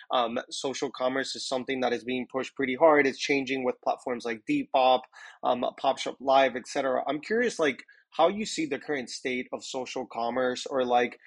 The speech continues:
what do you think is gonna be the thing that, that works the most in, in social commerce right now,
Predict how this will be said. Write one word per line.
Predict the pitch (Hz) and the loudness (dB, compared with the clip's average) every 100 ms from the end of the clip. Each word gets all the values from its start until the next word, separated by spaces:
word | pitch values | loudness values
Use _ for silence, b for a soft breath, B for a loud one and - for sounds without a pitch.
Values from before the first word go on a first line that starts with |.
| b _ | b _
what | 127 156 | 4 4
do | 190 | 4
you | 185 | -2
think | 160 151 139 123 | -2 0 0 -2
is | 131 | -6
gonna | 113 127 | -4 -6
be | 113 127 | -4 -2
the | 117 | -4
thing | - 123 123 | -4 -6 0
that, | 120 - | 0 2
that | 127 127 | 0 0
works | 127 135 - | -4 -4 -4
the | 127 | -4
most | 120 123 123 123 135 | 0 0 0 -2 -6
in, | 123 | -6
in | 131 | -8
social | 120 127 120 127 | -6 -6 -6 -8
commerce | - 120 120 123 123 | -4 -2 -2 -2 0
right | 123 120 | 0 4
now, | 120 120 | 6 6